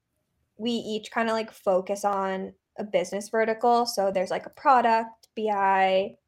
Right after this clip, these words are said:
ops, marketing. Um, I guess marketing's a special case 'cause they kind of have their own set of, like,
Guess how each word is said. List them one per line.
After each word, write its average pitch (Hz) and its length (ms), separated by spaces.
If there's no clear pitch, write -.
ops, 190 560
marketing. 180 960
Um, 190 720
I 247 60
guess 294 160
marketing's 214 480
a 180 40
special 190 420
case 202 340
'cause 226 140
they 180 140
kind 196 240
of 202 80
have 190 180
their 196 200
own 185 240
set - 360
of, 185 100
like, 147 360